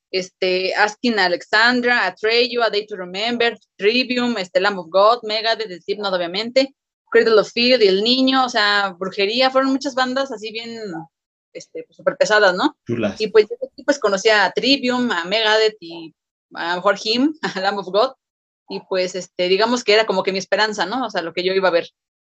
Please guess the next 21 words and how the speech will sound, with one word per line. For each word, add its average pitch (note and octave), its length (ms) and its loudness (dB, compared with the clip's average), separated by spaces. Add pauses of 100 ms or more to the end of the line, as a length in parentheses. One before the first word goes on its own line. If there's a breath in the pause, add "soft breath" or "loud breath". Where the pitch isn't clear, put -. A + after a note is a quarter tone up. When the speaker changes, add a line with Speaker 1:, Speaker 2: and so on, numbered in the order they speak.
(120)
Speaker 1:
Pero G#3+ 200 6
realmente, C4 420 4
o C#4 40 2
sea, C4+ 180 2
pues, A3+ 160 2
vi B3 80 0
un D4 80 4
poquito C#4+ 340 -2
de A3 100 0
todos A#3 500 -4
y, F#3+ 720 -10
y, G3+ 500 -8
por G#3 120 2
ejemplo, G#3 380 0 (160)
te G3+ 80 0
puedo C4+ 200 4
mencionar G#3+ 400 0
que B3+ 80 2
me G#3+ 80 0
encantó F#3 360 -2
Megadeth, A3 400 -2